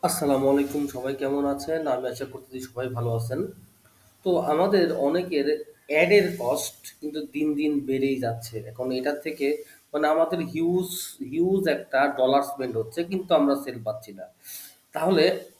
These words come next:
মানে আমা-, আমাদের এখন কি উপায়? এখন এই কস্টটা কন্ট্রোল করার জন্য মানে Facebook-ই কিন্তু আমাদেরকে বিভিন্ন প্রকার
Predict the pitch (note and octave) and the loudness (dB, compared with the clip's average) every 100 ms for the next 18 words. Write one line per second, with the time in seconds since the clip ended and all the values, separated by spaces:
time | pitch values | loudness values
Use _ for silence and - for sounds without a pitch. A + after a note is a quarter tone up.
0 | _ D3 C3+ C3 C3 - _ C#3+ D3 D3 | _ -4 -2 -2 -4 -8 _ 0 2 2
1 | E3 F3+ F#3 G3 G3 A3 A#3 G3 - G2+ | 2 2 2 0 0 -2 0 0 0 -2
2 | F#2+ - - - _ - G#3 G#3 A3 - | -4 -14 -20 -20 _ -4 2 4 4 4
3 | G#3 G3+ G3 - - F3 D#3+ D#3+ D#3 D#3+ | 6 6 6 0 6 8 8 6 2 2
4 | G#3+ G#3 E3+ C#3+ - B2+ B2+ F#3 C4+ C4+ | -2 0 2 2 0 -4 0 2 0 -4
5 | - - _ B2+ B2+ - - - F#3+ G3+ | -14 -20 _ -8 -8 -10 -16 2 2 2
6 | G#3+ B3 B3+ B3+ A3 G#3 D3 C3+ C#3+ F3 | 0 -2 -2 -2 0 0 2 0 0 -2
7 | E3+ C#3+ B2+ C3 F3+ G3 F3+ - B2 D#3+ | 0 -2 0 -2 0 0 0 2 4 2
8 | - - | 0 -8